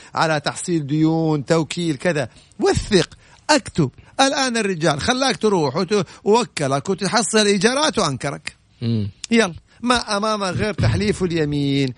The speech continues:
Speaker 1: واللي يأكل مال حرام والعياذ بالله يعني، آه،
Speaker 2: لا تستغرب
Speaker 1: وارد
Speaker 2: منه.
Speaker 1: إنه العياذ بالله أيضا يحلف اليمين: "أنا أتبع آخرته ظاهر بدنيا". فأكتبوا دائما، وثقوا هذه الكتابات.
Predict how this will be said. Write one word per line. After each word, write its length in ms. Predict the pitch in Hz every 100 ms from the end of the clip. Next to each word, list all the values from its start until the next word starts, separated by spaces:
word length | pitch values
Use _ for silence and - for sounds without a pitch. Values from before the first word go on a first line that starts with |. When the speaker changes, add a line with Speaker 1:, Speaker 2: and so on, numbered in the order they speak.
| - -
Speaker 1:
واللي 260 | 233 226
يأكل 340 | 233 226 - 190
مال 240 | 202 185
حرام 340 | - 190 202 180
والعياذ 460 | 170 190 190 180
بالله 500 | 156 156 165 190 180 - _ -
يعني، 560 | 196 180 180 185 185 180
آه، 380 | 185 180 - 151
Speaker 2:
لا 100 | 165
تستغرب 200 | 165 -
Speaker 1:
وارد 280 | 147 139
Speaker 2:
منه. 80 | 131
Speaker 1:
إنه 200 | 117 107
العياذ 360 | 165 175 180 175
بالله 220 | 165 175
أيضا 320 | 180 180 165
يحلف 340 | 165 147 156 143
اليمين: 400 | 156 160 175 165
"أنا 240 | 165 160
أتبع 360 | 160 151 165 160
آخرته 360 | 165 165 147
ظاهر 420 | 131 165 147 147 139 - -
بدنيا". 480 | 151 143 131 117 107 - - -
فأكتبوا 1120 | - 180 180 - - - - - 156 131 131
دائما، 440 | 151 147 139 131
وثقوا 560 | 127 139 - 139 - 113
هذه 240 | 131 127
الكتابات. 580 | 123 - 127 95 87 85